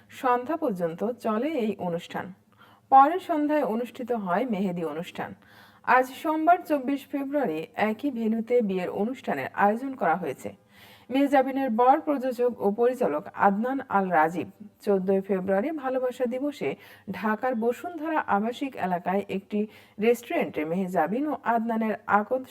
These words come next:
সম্পন্ন হয়। মেহজাবিন চৌধুরী ও আদনান আল রাজীব প্রেম করছেন সাত বছর ধরে। বিনোদন অঙ্গনে অনেকটা ওপেন সিক্রেট হলেও এ বিষয়ে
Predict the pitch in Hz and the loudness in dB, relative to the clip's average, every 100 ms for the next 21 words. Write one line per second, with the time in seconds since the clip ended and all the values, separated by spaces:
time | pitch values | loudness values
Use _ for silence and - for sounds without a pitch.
0 | - 175 175 170 143 180 160 98 _ _ | -4 -4 -4 -8 -8 -6 -8 -10 _ _
1 | _ _ _ _ _ _ _ - _ 262 | _ _ _ _ _ _ _ -20 _ 4
2 | 294 285 285 277 269 277 262 294 370 370 | 6 6 4 2 -2 -2 0 0 4 6
3 | 220 247 233 262 254 247 240 202 226 233 | 8 6 6 0 0 2 0 4 6 6
4 | 294 160 - 202 196 190 180 - 277 339 | 2 -4 0 2 2 -2 -6 -6 -8 -6
5 | - 233 208 202 202 214 180 196 240 285 | 0 0 2 0 0 -4 -4 -2 -2 -2
6 | 233 208 196 - - 220 262 254 170 226 | -4 -2 -2 -4 -4 -4 -2 -2 -2 -6
7 | - - - 226 262 - 294 - 220 226 | -18 -18 0 2 2 0 0 4 2 2
8 | 349 - 247 208 202 202 - 262 214 - | -4 -6 -8 0 -2 -2 -6 -2 -2 -2
9 | - _ 202 226 233 240 320 | -10 _ -4 -2 -2 -4 -6